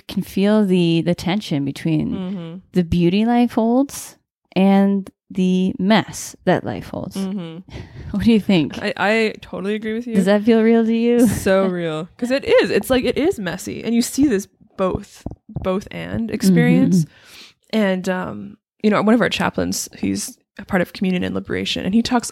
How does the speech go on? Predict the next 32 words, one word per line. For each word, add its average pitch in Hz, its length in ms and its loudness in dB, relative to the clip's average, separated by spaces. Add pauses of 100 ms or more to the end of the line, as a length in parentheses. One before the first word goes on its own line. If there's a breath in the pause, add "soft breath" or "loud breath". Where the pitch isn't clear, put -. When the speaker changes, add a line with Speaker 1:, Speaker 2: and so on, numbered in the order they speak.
Speaker 2:
all 180 120 0
about 180 180 -4
this 185 160 -6
all - 80 -8
the 185 80 -16
time. - 340 -16
Speaker 1:
Mm-hmm. 180 540 4
Speaker 2:
Like, 170 140 -4
the 180 100 -6
messy 202 480 0
reality 190 520 -2
of 175 120 -8
life - 480 -14
that - 180 -6
we 196 140 -2
experience, - 640 -6
Speaker 1:
Mm-hmm. 170 460 2 (100)
Speaker 2:
messiness 185 340 -4
of 190 60 -8
human 202 200 0
emotions 202 520 -2
and 190 100 -6
relationships 202 840 -2
and 175 320 -6 (280 loud breath)
situations 202 600 2
and 202 140 0
failures. 190 540 0
And, 180 120 -2 (800 loud breath)
but 202 140 2
then 220 140 2 (100)
in 277 160 6
it, 247 340 0